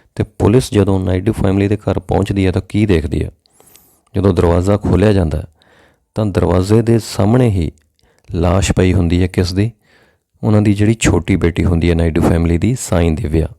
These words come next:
ਉਸ ਦੇ ਸਿਰ ਦੇ ਵਿੱਚ ਬੜਾ ਡੀਪ ਕੱਟ ਲੱਗਿਆ ਹੁੰਦਾ ਹੈ ਤੇ ਉਹਦੀ ਜਿਹੜਾ ਸਿਰ ਹੈ ਉਸ ਨੂੰ ਸਮੈਸ਼ ਕੀਤਾ ਹੋਇਆ ਹੈ ਕਿਸੇ ਬੜੀ ਭਾਰੀ ਚੀਜ਼ ਦੇ ਨਾਲ। ਬਾਅਦ ਵਿੱਚ ਪਤਾ ਲੱਗਿਆ ਕਿ ਡੰਬਲ ਦੇ ਨਾਲ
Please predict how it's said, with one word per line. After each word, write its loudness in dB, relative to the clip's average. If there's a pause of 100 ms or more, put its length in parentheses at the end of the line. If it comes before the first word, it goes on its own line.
(760)
ਉਸ -2
ਦੇ 2
ਸਿਰ -2
ਦੇ 0
ਵਿੱਚ -2
ਬੜਾ 2
ਡੀਪ 0
ਕੱਟ -2
ਲੱਗਿਆ 0
ਹੁੰਦਾ 0
ਹੈ 0
ਤੇ -4
ਉਹਦੀ 0 (440)
ਜਿਹੜਾ -2
ਸਿਰ -2
ਹੈ -2
ਉਸ -2
ਨੂੰ 0
ਸਮੈਸ਼ 0
ਕੀਤਾ -2
ਹੋਇਆ 0
ਹੈ -4 (480)
ਕਿਸੇ -2
ਬੜੀ 0
ਭਾਰੀ 0
ਚੀਜ਼ -4
ਦੇ 0
ਨਾਲ। -4
ਬਾਅਦ 0
ਵਿੱਚ 0
ਪਤਾ -2
ਲੱਗਿਆ -2
ਕਿ -6
ਡੰਬਲ 0
ਦੇ 0
ਨਾਲ -2